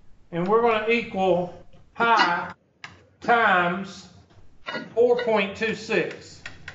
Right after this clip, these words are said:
Okay, somebody crank that out for me and give me to the hundredth. So the S of the big gear is equal to, what is to be twelve something?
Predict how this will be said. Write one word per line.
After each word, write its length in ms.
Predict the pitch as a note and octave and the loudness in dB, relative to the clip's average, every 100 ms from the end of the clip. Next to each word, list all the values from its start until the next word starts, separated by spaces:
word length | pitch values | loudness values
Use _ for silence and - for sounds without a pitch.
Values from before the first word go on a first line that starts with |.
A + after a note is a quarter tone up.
| - - - - - - - - - - - - - F#3 | -20 -20 -20 -20 -20 -18 -16 -16 -18 -20 -20 -20 -12 -4
Okay, 220 | F3+ F#3+ | -2 -2
somebody 480 | - B3+ B3+ B3 G#3+ | -2 -2 2 0 0
crank 400 | - B3+ B3 - | -2 -2 0 0
that 160 | A3 | 2
out 300 | G#3+ G#3+ G#3+ | 4 2 2
for 200 | G3 G3 | -2 0
me 140 | F#3+ G3+ | 0 -2
and 140 | F3+ | -4
give 120 | A3 | -4
me 140 | G#3 G3 | -4 -6
to 160 | G3+ | -4
the 80 | E3+ | -4
hundredth. 680 | F3+ A3+ G3+ F3 - - - - - - - - - - - | -2 -2 -2 -4 -6 -14 -18 -18 -18 -18 -18 -20 -20 -20 -20
So 360 | - G3 G3 F3+ | 0 4 4 2
the 300 | E3+ G3 A#3 | -2 0 0
S 400 | B3 - - - | 2 0 -4 -2
of 320 | G#3 G3+ E3 | 2 2 0
the 60 | E3+ | -2
big 420 | F#3 B3 F#3 D#3+ | 0 0 -4 -4
gear 460 | E3+ D#3+ F3 E3+ - - _ _ - - - - - - - - - - _ _ - _ _ _ _ - - - - | -2 0 -2 -4 -10 -20 _ _ -20 -20 -20 -18 -18 -20 -20 -20 -20 -20 _ _ -20 _ _ _ _ -20 -20 -16 0
is 260 | F3+ F3+ | 2 2
equal 440 | A#3 A#3+ A3 F#3+ G3 | 0 0 0 0 0
to, 440 | F3+ E3 F3 F#3+ - - - - - - - - - | 2 2 0 -4 -12 -18 -18 -18 -20 -20 -20 -20 -8
what 240 | G#3 A3+ A#3 | 2 4 6
is 260 | G#3+ G3 | 4 2
to 80 | F3 | -2
be 160 | F#3 F3 | -4 -4
twelve 560 | - G#3 G3+ F#3 F3 | 0 4 6 4 2
something? 400 | - E3+ - C3+ | 0 0 0 -14